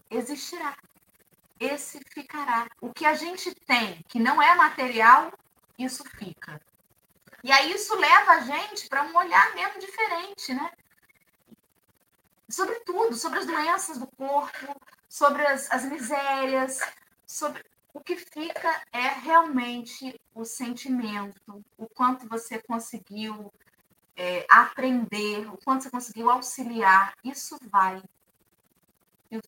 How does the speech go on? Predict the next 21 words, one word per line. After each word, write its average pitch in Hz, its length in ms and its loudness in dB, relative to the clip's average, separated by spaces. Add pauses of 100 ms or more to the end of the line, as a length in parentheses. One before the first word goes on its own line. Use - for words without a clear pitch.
todo 262 260 -4
o 240 40 -8
resto - 360 -16 (120)
fica. - 380 -20
Isso - 240 -16
é 240 40 -10
muito 220 640 -6
poderoso, 185 720 -10
né? 220 240 -10
Pra 185 120 -8
gente 180 260 -16
conseguir 185 560 -14 (840)
ter 226 100 -8
esperança 190 760 -6 (100)
em 180 100 -12
dias 165 280 -12
melhores 160 640 -8
e 151 40 -16
seguir - 300 -16
em 165 40 -18
frente. - 540 -20